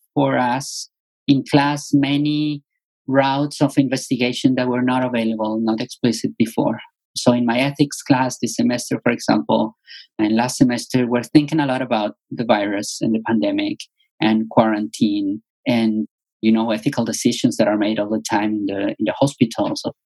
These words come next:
who lives, who is given certain care, how, in what way, the ethics of quarantine, the ethics of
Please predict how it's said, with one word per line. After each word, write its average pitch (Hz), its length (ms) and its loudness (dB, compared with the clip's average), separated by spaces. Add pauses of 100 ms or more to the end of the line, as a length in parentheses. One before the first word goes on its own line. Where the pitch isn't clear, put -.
(140)
who 120 80 4
lives, 107 540 0
who 104 140 0
is - 300 -6
given 104 580 0
certain 110 380 0
care, 104 440 0 (380)
how, 98 560 0
in 107 140 0
what 101 220 -2
way, 98 380 -2 (380)
the 110 140 6
ethics - 360 -4
of 98 240 0 (460)
quarantine, 107 920 0
the 98 160 -6
ethics 110 340 -6
of 101 180 -4